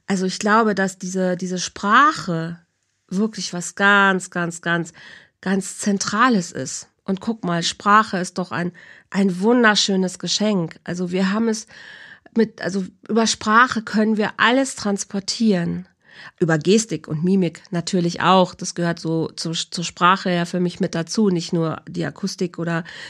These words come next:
die Worte, die wir sprechen, sondern das Gesamtbild. Aber das alleine ist doch schon etwas, womit ich einem Menschen nah sein kann, womit ich auch Nähe erzeuge. Ich muss nicht jemanden unmittelbar bei mir haben oder muss den nicht unmittelbar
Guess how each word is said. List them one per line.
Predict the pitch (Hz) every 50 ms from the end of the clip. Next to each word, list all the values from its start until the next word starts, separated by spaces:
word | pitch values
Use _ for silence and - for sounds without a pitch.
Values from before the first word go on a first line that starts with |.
| - - -
die | 170 156
Worte, | 170 185 196 214 214 208 180
die | 180 175
wir | 175 170
sprechen, | - - - 190 180 196 196 214 185
sondern | 185 180 175 180
das | 175 170 - -
Gesamtbild. | 185 175 180 180 180 214 233 226 - - 175 165 165 - -
Aber | 175 175 180 180 175 - - - - - - - _ _ _
das | - 226 240 233 - - - _ _ _
alleine | - 202 196 196 196 220 233 226 196 180 175
ist | - 202 196 - -
doch | 202 190
schon | - - 196 165
etwas, | 151 196 196 - 196 190 - 196
womit | 190 196 202 196 214
ich | 208 - 185
einem | 185 190
Menschen | 190 185 190 190 - - 196 185 180 175 175 175 - 190
nah | 202 196 208 233 240 208
sein | 185 180 175 170 165
kann, | - - 170 165 165 170
womit | 170 175 185 185 -
ich | - - 185
auch | - -
Nähe | 208 196 190 190 190
erzeuge. | 180 123 - - - - 214 220 226 220 180 170 165 160 - -
Ich | 170 - -
muss | 190 185 190 -
nicht | 180 -
jemanden | - 170 180 175 165 165 - - _ _ _ _ _ _
unmittelbar | - 190 202 220 220 196 - 180 175 165 165 175 170 170 170 165 - - _ _ _ _ _ _ - -
bei | 185 196 220 240
mir | 233 196 170 160
haben | 160 156 156 160 160 165 -
oder | - 165 165 165
muss | 170 175 170 -
den | 180 170 175
nicht | 175 170 -
unmittelbar | - 170 185 180 180 - - 180 180 170 175 175 170 170 170 165